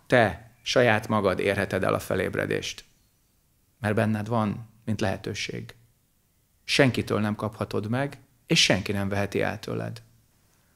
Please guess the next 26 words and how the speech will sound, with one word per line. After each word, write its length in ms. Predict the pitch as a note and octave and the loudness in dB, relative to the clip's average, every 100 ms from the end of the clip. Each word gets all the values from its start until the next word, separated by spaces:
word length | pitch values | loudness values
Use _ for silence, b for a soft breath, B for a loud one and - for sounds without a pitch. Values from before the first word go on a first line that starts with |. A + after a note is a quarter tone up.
| _ _ _ | _ _ _
Amit 180 | B2+ C3 | 2 8
adhatunk, 480 | F3+ G3+ G#3 G3 D3+ | 8 8 6 6 6
vehetünk, 720 | C#3+ A#2 F#2 F#2+ A#2 D#3 - _ _ _ _ _ _ _ _ _ _ _ | 6 4 2 0 0 -2 -10 _ _ _ _ _ _ _ _ _ _ _
az 140 | A#2 C3+ | -2 -2
a 100 | C3+ | 0
karma. 440 | F#2+ - - - _ _ _ _ _ _ _ _ _ _ | -2 -4 -10 -14 _ _ _ _ _ _ _ _ _ _
Tehát 160 | - A#2 | -2 4
amikor 260 | C#3 C3+ | 4 6
ez 100 | C3 | 6
a 60 | B2+ | 6
gyönyörűséges, 1000 | A#2+ E3+ E3 C#3 A#2 - A#2 A2 G#2+ G2 | 6 6 8 6 6 4 6 6 4 2
ilyen 120 | A#2+ | -2
fejsimogatós 760 | G#2 C3 C3+ C3+ B2 A2+ A2 G2 | 2 4 4 4 4 4 2 0
tanítés, 340 | B2+ A#2 A2 | 0 0 -2
hogy 300 | G#2+ - - - | -4 -6 -14 -6
nincs 360 | G2+ F#2+ F2 | -4 -4 -4
is 220 | D#2+ - | -4 -2
semmi 420 | - D2 C#2 C#2+ C#2 | -2 -4 -8 -8 -10
baj, 760 | C#2 C2+ C#2 C2 - - - _ _ _ _ _ _ - | -12 -10 -10 -10 -10 -14 -18 _ _ _ _ _ _ -2
minden 460 | C#3 A#2 E2 D2+ | 2 2 2 0
rendben 340 | D#2+ E2+ D#2 D2 | 0 -2 -2 -4
van, 140 | D2+ | -6
mert 240 | C#2+ D2 D#2 | -8 -4 4
van 240 | B2 G#2+ | 6 6
buddha 340 | A2 G#2+ G2+ | 4 2 0
természetünk, 880 | - F2+ G2 G2+ - A2+ C#3+ D3+ G3 | 2 2 2 2 0 2 2 4 2